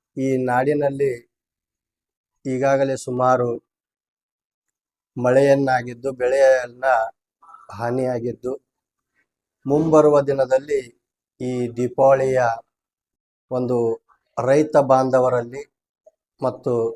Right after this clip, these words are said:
ಸಮಸ್ತ ನಾಡಿನಲ್ಲಿ ಹೆಚ್ಚಿನ ಸಂಖ್ಯೆಯಲ್ಲಿ ರೈತ ಬಾಂಧವರ ಬೆಳೆಯನ್ನ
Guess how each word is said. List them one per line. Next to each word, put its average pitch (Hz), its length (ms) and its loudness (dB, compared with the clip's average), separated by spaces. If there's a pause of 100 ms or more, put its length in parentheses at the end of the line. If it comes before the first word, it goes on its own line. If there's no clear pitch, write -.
(500)
ಸಮಸ್ತ - 640 -4 (460)
ನಾಡಿನಲ್ಲಿ 135 800 0 (1120)
ಹೆಚ್ಚಿನ 143 480 -2
ಸಂಖ್ಯೆಯಲ್ಲಿ 131 760 0 (1200)
ರೈತ 139 260 2
ಬಾಂಧವರ 135 540 4
ಬೆಳೆಯನ್ನ 131 520 0